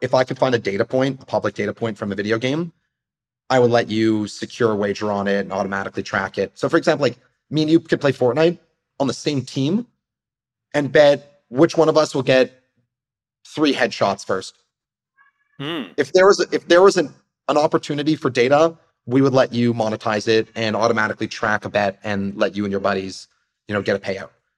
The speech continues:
Speaker 1: We sold this to a public company. This was, uh, three, three and a half years now. Um, and Bravo Ready is the vertical evolution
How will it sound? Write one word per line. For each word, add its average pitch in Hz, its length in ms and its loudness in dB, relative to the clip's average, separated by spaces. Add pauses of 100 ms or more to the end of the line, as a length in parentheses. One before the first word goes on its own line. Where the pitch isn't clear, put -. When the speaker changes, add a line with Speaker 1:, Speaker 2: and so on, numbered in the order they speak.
(360)
Speaker 1:
We 143 100 0
sold 151 280 2
this 151 220 2
to 160 100 0
a 127 60 4
public 151 300 2
company. 98 400 -6 (1400)
This 120 180 -4
was, 120 200 4
uh, 104 200 2 (360)
three, 120 640 0 (120)
three 131 160 -4
and 117 60 -2
a - 40 -6
half 135 340 -4
years 101 300 -2
now. 95 360 -6 (280)
Um, 95 280 -10 (520)
and 120 100 -2
Bravo 120 300 2
Ready 135 220 0
is 107 100 -4
the 104 80 -6
vertical 117 500 -2
evolution 101 680 -4